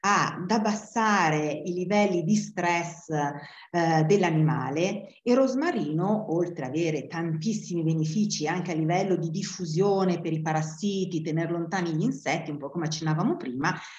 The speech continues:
aiuta a, eh, nei momenti di stress, nei momenti di stress anche dell'animale, stress inteso anche come appunto situazioni traumatiche che l'animale può aver vissuto.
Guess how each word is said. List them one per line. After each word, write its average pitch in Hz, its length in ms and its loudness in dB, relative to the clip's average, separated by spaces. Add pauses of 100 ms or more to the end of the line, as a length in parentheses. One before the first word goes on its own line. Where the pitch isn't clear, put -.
(140)
aiuta 233 760 2
a, 160 340 -2 (320)
eh, 175 760 4
nei 208 100 4
momenti 254 380 2
di 226 100 0
stress, - 560 -8
nei 156 240 0
momenti 208 340 2
di 214 120 0
stress 220 420 -2
anche 170 300 -2
dell'animale, 190 1120 2 (220)
stress 208 400 2 (460)
inteso 202 560 0
anche 180 540 0
come 180 600 2
appunto 165 680 0
situazioni 180 920 2
traumatiche 165 640 -2
che 165 140 -2
l'animale 185 600 -2
può 135 120 -4
aver 135 200 -4
vissuto. 135 880 -8